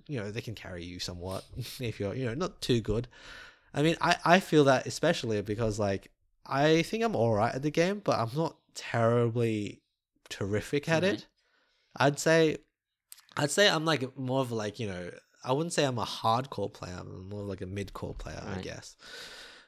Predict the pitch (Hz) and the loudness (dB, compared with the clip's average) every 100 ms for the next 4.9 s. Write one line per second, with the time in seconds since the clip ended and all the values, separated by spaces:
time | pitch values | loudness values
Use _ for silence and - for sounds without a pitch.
0 | _ - 120 110 - - 120 107 104 110 | _ 0 2 2 -4 -2 0 2 0 0
1 | 107 95 90 _ _ _ _ _ 123 113 | 0 -4 -10 _ _ _ _ _ -6 -4
2 | 98 87 - - 143 139 120 117 117 101 | -4 -8 -6 2 2 4 4 6 4 0
3 | 90 - 101 95 - 92 90 82 - 87 | -4 -6 -6 -6 -8 -8 -10 -10 -8 -8
4 | 82 85 - 80 76 - 82 85 - | -6 -6 -6 -8 -14 -14 -14 -12 -14